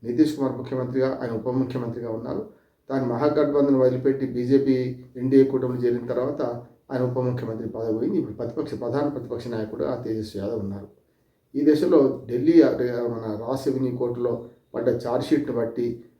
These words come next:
అరెస్ట్ అవుతారంటే నేనైతే కాదని చెప్తున్నాను. ఎందుకు కాదంటే ఎన్నికల ముందు ఈ పని చేయదు.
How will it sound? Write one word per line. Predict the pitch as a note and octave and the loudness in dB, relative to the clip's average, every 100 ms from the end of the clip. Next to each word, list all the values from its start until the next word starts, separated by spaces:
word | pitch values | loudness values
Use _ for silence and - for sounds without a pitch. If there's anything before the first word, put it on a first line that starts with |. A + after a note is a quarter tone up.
| _ - | _ -6
అరెస్ట్ | B2 C#3 C#3 | 0 0 2
అవుతారంటే | B2 B2 B2 A#2 A#2 | -2 -2 -4 -4 -2
నేనైతే | - B2 A#2+ A#2+ | -2 -2 -2 -4
కాదని | - A2+ A#2 | -6 -4 -4
చెప్తున్నాను. | A2+ A2+ - A#2 C3+ | -2 -6 -8 -6 -4
ఎందుకు | B2+ C3 | -2 0
కాదంటే | C3 B2+ B2 C3 B2 A#2+ - _ - | 0 0 0 0 0 -2 -14 _ -4
ఎన్నికల | A#2+ D#3+ E3 | 2 4 4
ముందు | C3+ B2 B2 | 0 0 -2
ఈ | |
పని | A2+ G#2+ | -4 -2
చేయదు. | G#2+ G#2 | 0 0